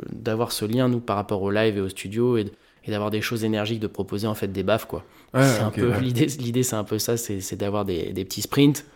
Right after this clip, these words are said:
Speaker 1: qui se passent avec, euh, plein d'informations, des
Speaker 2: Mm.
Speaker 1: mélodies, des, des trucs, euh, qui accrochent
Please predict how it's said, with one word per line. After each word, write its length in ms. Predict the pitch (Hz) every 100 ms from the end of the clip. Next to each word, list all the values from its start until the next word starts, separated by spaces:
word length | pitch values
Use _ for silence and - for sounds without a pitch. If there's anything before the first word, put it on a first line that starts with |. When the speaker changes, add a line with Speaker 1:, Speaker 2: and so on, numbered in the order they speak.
| _ _ _ _
Speaker 1:
qui 120 | - 101
se 80 |
passent 320 | - 120 127 107
avec, 300 | 98 98 -
euh, 160 | 85 85
plein 260 | - 113
d'informations, 560 | 110 107 104 101 - 120
des 100 | 104
Speaker 2:
Mm. 40 |
Speaker 1:
mélodies, 400 | 98 101 98 117
des, 140 | 107 95 - _ _ -
des 100 | 107
trucs, 340 | - 104 -
euh, 180 | 92 85 -
qui 80 | 92
accrochent 480 | 92 127 139 -